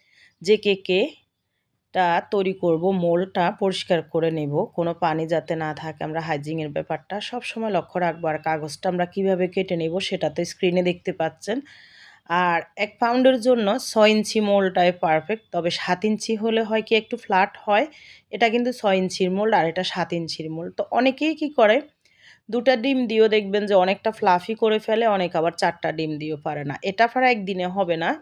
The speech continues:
স্ক্রিনে আমি যেভাবে দেখাচ্ছি ওটা ফলো করেন আর আমি টিপসগুলা বলে যাই। একদিনে হবে না, যখনই আপনি বারে বারে প্র্যাকটিস করবেন ধৈর্য নিয়ে, তখনই একেবারে পারফেক্ট আপনার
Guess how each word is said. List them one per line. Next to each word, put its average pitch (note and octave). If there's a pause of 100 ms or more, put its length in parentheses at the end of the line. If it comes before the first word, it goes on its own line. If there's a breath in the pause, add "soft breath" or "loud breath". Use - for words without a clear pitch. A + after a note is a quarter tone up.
স্ক্রিনে A#3+
আমি B3+
যেভাবে G#3+
দেখাচ্ছি G3
ওটা G#3
ফলো F#3
করেন A3
আর G#3
আমি F3+
টিপসগুলা F#3+ (180)
বলে F3+
যাই। G#3 (580 soft breath)
একদিনে A#3
হবে A#3+
না, A3 (100)
যখনই A#3
আপনি C4+
বারে G#3
বারে G3
প্র্যাকটিস G3+
করবেন B3
ধৈর্য G#3+
নিয়ে, G3+ (640 soft breath)
তখনই C4+ (180)
একেবারে A3+
পারফেক্ট A3+ (160)
আপনার G#3